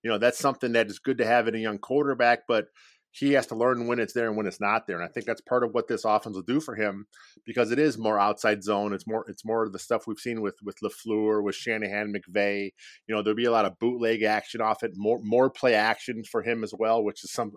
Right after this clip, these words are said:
an area where he thrived. So he's a great fit for this offense. And, you know, he, he's one of these guys that he has been nonstop working the entire offseason. You know, he did this last year as well. He's just, uh, he's all in when it comes to football.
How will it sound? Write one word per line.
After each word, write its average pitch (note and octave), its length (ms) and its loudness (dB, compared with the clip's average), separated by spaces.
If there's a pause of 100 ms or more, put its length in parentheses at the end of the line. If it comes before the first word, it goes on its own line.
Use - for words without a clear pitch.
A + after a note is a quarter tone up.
an G#2+ 160 -6
area A2+ 240 2
where F#2+ 80 -4
he A#2+ 120 -6
thrived. G#2 760 -2 (240)
So A#2+ 460 4 (420)
he's F3+ 160 -2
a F3+ 80 2
great D#3 300 2
fit D3+ 160 -2
for C3+ 80 -4
this A2+ 160 0
offense. A#2+ 500 0
And, G#2 240 -4 (340)
you A2+ 80 -6
know, A2 100 0
he, - 160 -14
he's E3 220 -4
one D#3+ 140 2
of D#3 60 0
these B2+ 120 0
guys B2 360 4
that G2+ 140 0
he C#3+ 100 -2
has C#3 180 0
been A2+ 260 -2
nonstop A#2 640 2
working A2+ 360 -2
the G#2 80 -2
entire G#2+ 340 2
offseason. G#2+ 800 -2
You G#2+ 100 -8
know, G2 100 -8
he A2 100 -10
did A#2+ 220 -2
this B2 220 -2
last G2+ 380 -2
year A2+ 100 -4
as F#2+ 100 -6
well. G#2 420 0 (340)
He's D3 260 -4
just, D#3+ 300 0
uh, A2 340 2
he's C3+ 180 -2 (140)
all C3 300 6
in A2+ 160 2
when F#2+ 100 -8
it - 80 -14
comes G#2 200 -2
to F#2 40 -12
football. - 460 -8